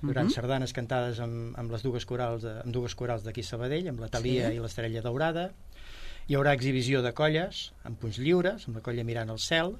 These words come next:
Speaker 1: Mhm.
Speaker 2: I tam-, hi haurà balls de plaça, la copla també pot tocar balls de plaça. Hi haurà sardanes també pel públic, evidentment.
Speaker 1: Mhm.
Speaker 2: I també hi haurà una cosa molt especial,
Speaker 1: Sí.
Speaker 2: que és una sardana amb batucada.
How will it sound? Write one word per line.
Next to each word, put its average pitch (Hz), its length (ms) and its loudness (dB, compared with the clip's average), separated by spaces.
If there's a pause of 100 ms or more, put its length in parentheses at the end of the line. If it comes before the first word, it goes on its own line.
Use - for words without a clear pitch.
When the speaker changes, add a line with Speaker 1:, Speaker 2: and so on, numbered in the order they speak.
Speaker 1:
Mhm. 151 320 0 (1200)
Speaker 2:
I - 140 -12
tam-, 151 180 0
hi 156 120 4
haurà 160 220 8 (200)
balls 143 320 4
de 127 100 2
plaça, 190 440 0 (340)
la 117 220 -4
copla 135 260 0
també 127 160 0
pot 127 160 -2
tocar 127 240 -2
balls 123 200 0
de - 80 -2
plaça. 180 420 -4 (1600)
Hi 139 100 0
haurà 127 180 2
sardanes 117 360 4
també 117 200 2
pel 107 160 -2
públic, 131 340 -2
evidentment. 143 480 0
Speaker 1:
Mhm. 143 200 -4 (440)
Speaker 2:
I 240 120 2 (280)
també 190 300 6
hi 185 80 10
haurà 175 160 8
una 175 140 4
cosa 170 260 4
molt 175 260 8
especial, 175 600 4
Speaker 1:
Sí. 160 320 -2
Speaker 2:
que 175 320 4
és - 240 -6 (560)
una 185 200 6
sardana 180 380 4
amb 170 80 4
batucada. 101 460 -2